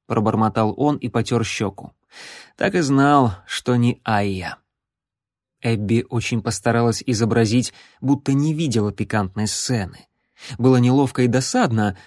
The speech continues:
но ей придется как можно скорее привыкнуть к поведению и характеру Реми Ингмари, если она желает доказать свой профессионализм. От того, как она будет с ним работать,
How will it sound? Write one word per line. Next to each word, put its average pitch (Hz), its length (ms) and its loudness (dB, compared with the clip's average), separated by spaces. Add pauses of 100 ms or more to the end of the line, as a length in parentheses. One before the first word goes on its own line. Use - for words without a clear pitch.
(280)
но 170 100 2
ей 262 160 8
придется 214 480 2
как 180 180 0
можно 170 260 2
скорее 175 420 2
привыкнуть 135 640 2
к - 80 -20
поведению 131 640 2
и 139 80 0
характеру 131 720 2 (160)
Реми 131 480 2 (120)
Ингмари, 123 680 2 (280)
если 123 320 2
она 120 200 4
желает 123 420 2
доказать 117 500 2
свой 131 320 4
профессионализм. 123 1040 -2 (480)
От - 180 -4
того, 127 320 4
как 127 240 0
она 117 180 2
будет 117 240 0
с - 100 -8
ним 117 140 2
работать, 113 560 2